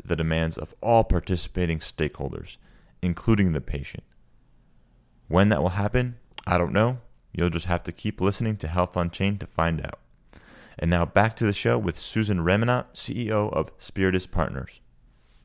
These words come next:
So let's kinda dig deep into the technical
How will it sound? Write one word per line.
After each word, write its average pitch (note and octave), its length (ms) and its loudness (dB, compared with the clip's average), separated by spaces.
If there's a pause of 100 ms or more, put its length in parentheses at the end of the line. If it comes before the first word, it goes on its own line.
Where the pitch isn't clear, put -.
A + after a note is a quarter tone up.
(320)
So - 140 -2
let's D3 240 4
kinda G3 260 2
dig A2 540 -2 (160)
deep G#2 400 -2 (100)
into G2+ 400 -2
the E2+ 520 0 (460)
technical D#2+ 680 -6